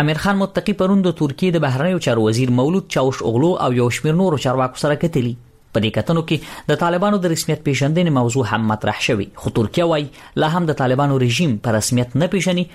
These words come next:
خو ورسره اړیکې پالي. تر دې چې د مولود چاوش اوغلو سره د امیر خان متقي لیدنه کې د ترکیې بیرغ وو، خو د افغانستان د بیرغ ځای خالي وو. خو له دې ټولو حدسو سره سره د طالبانو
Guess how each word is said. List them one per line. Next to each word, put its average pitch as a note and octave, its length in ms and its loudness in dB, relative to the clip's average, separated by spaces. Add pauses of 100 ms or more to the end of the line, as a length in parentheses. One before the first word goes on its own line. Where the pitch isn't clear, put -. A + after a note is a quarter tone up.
(100)
خو A2+ 200 0
ورسره G2+ 320 -2
اړیکې A2 320 -2
پالي. A#2 220 -2 (420)
تر B2+ 120 2
دې D#3 160 2
چې - 460 -6
د C3+ 100 2
مولود D3+ 360 0
چاوش B2+ 280 0
اوغلو C3+ 260 0 (120)
سره E3+ 180 2
د B2 80 0
امیر A2+ 180 -2
خان C#3 220 -2
متقي B2+ 380 -2
لیدنه F3 260 2
کې B2 160 -2
د A#2 140 -4
ترکیې C#3 360 2
بیرغ D3+ 300 0
وو، G3+ 100 4 (380)
خو A2+ 140 -2
د G2+ 40 2
افغانستان A2+ 540 0
د G2 80 -2
بیرغ G#2+ 340 0
ځای C3+ 160 0
خالي D3+ 240 0
وو. A2 80 -4 (220)
خو G#3+ 120 2
له G#3+ 100 2
دې A3+ 120 -2
ټولو C4 280 0
حدسو A3 280 -4 (160)
سره G3+ 240 0
سره D#3 180 0 (220)
د D#3 140 -4
طالبانو G#2 360 0